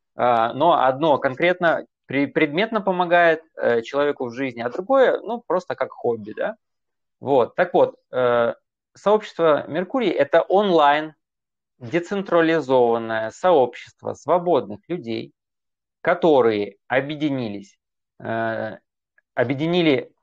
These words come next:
свои усилия и объединили свои активы для того, чтобы помочь друг другу реализовать свои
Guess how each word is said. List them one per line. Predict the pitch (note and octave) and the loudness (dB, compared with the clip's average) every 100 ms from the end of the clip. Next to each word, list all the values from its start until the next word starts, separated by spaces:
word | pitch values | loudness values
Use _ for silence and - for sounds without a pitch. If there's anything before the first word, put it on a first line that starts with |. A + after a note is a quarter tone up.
| _ _ _ | _ _ _
свои | - D#3 D3 | -4 0 0
усилия | C#3 - D#3 A#2+ G#2+ | -2 -4 -2 0 -2
и | - B2 | -2 0
объединили | C3 B2+ B2 C#3+ B2+ | 0 0 -4 -4 -4
свои | A2 - A2 | -6 -4 -2
активы | A#2 - - A3 A#3+ A#3+ _ | -2 -4 -6 -4 -4 -8 _
для | G2 G#2+ | -6 -4
того, | A2 B2 | 0 -2
чтобы | F3 F3 | -2 -8
помочь | - G#2+ A#2 A2+ - | -4 -4 -2 -4 -8
друг | G2 G2 G#2 | -14 -10 -8
другу | G#2+ F3 G3 D#3+ | -2 -2 0 -2
реализовать | G#2+ G2+ G2 G2 G2 B2+ - _ _ | -2 -2 -4 -4 -2 -2 -4 _ _
свои | _ - G#2+ G#2 G#2 A2 | _ -10 -6 -6 -6 -12